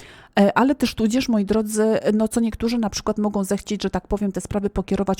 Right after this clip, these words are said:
urzędowo gdzieś dalej po to, żeby się wyzwolić z czegoś, bo wiedzą o tym przy tej karcie ósemki kielichowej, że pewne rzeczy już nie mają sensu. Ym, no więc cóż,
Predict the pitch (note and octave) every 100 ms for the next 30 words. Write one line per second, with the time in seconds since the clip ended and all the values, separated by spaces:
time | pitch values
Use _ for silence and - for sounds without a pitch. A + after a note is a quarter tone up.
0 | - G#3 G3+ F#3 F#3 F3+ F3+ F3+ F3 G3
1 | G3 E3+ - - F3+ F3 F#3 F#3 F3+ F3+
2 | F#3 G#3 A3 G#3+ - - A3+ F#3+ D#3+ E3
3 | F3 F3 A3 A3 G#3 F3 - A3 A3 G#3
4 | F#3 G3+ G3 - F#3 G3+ G3 F#3+ F#3+ F#3
5 | E3 F3+ F#3+ F3+ F#3 G3+ F#3+ F3 F3 D#3+
6 | - D3+ D3+ D3+ - B1+ - - - -
7 | - - - - - - G#3 G3+ G3+ G3+
8 | G3+ G3+ G#3 G#3+ B3 C4+ C4 F3 C3+ -